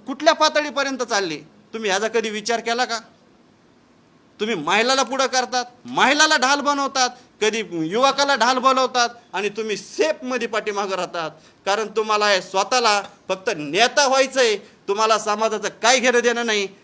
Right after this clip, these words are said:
आणि आज बी मी असे पुरावे देतोय की हे सांगतात ना, "मी त्यांच्याबरोबर नाही किंवा माझा कोणत्याही राजकारणाशी संबंध नाही, माझ्या पाठीमागं कुणी नाही." जरांगे पाटील,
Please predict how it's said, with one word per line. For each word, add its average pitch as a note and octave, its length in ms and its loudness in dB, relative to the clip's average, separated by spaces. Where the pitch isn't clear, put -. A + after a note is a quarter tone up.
आणि F3+ 140 -2
आज A#3 400 6
बी A#3+ 400 -2
मी F#3 140 0
असे A3+ 300 4
पुरावे C4+ 380 2
देतोय A3 380 0
की - 360 -14
हे G3 220 0
सांगतात A3 400 -2
ना, C4 100 -4
"मी G#3+ 200 -2
त्यांच्याबरोबर G#3 720 -4
नाही G3+ 340 -6
किंवा F#3 180 -2
माझा F#3+ 360 0
कोणत्याही G3+ 460 -2
राजकारणाशी G3 760 -6
संबंध A3 480 2
नाही, G3+ 380 -2
माझ्या G3 320 2
पाठीमागं G3 540 -2
कुणी A#3 380 0
नाही." G3+ 480 -2
जरांगे G#3+ 340 0
पाटील, A3+ 560 -6